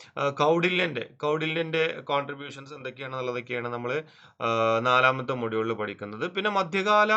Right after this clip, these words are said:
ആ, രാഷ്ട്രീയ ചിന്ത യൂറോപ്പിലുണ്ടായിരുന്ന തോമസ് അക്വിനാസ് and ഡാന്റേ അലിഘരി, അങ്ങനെയായിരിക്കും അയാളുടെ പേര് തോന്നുന്നു.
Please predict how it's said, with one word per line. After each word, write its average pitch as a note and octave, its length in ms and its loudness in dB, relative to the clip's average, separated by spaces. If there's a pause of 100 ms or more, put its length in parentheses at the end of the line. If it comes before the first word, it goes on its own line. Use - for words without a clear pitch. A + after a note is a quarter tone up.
(300)
ആ, C#3+ 200 2
രാഷ്ട്രീയ D3+ 380 2
ചിന്ത D3+ 220 -4
യൂറോപ്പിലുണ്ടായിരുന്ന D3 920 0
തോമസ് E3 400 -2
അക്വിനാസ് D#3+ 600 -2
and D3 220 -2
ഡാന്റേ C#3 640 -2
അലിഘരി, C3 640 -6 (440)
അങ്ങനെയായിരിക്കും A2 580 -10
അയാളുടെ A2 240 -6
പേര് G#2+ 340 -6
തോന്നുന്നു. G2+ 320 -14